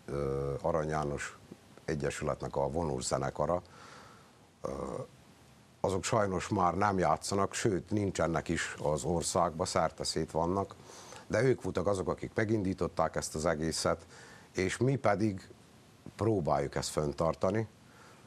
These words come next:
Ö, gondolom én, hogy elég, mondjuk, sikeresen. Ö, minden évben vannak külföldi vendégeink is.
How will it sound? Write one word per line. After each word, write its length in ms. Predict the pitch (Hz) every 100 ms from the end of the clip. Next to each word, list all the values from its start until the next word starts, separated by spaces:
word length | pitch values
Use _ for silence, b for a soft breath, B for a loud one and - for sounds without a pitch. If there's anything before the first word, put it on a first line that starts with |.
| B B - -
Ö, 300 | 76 82 80
gondolom 640 | 78 98 104 85 80 80 80
én, 200 | 90 87
hogy 380 | 78 78 64 - - -
elég, 340 | 82 78 73 58 - - - -
mondjuk, 320 | 90 80 69
sikeresen. 760 | - - 78 80 - 110 104 110 B B B B B B
Ö, 400 | - 82 78 78 78
minden 380 | 120 117 85
évben 540 | 90 85 65 73 69 - - -
vannak 540 | 80 90 80 69 - -
külföldi 520 | 87 82 - 82 76
vendégeink 720 | 82 82 80 82 87 92 92
is. 300 | 104 101 -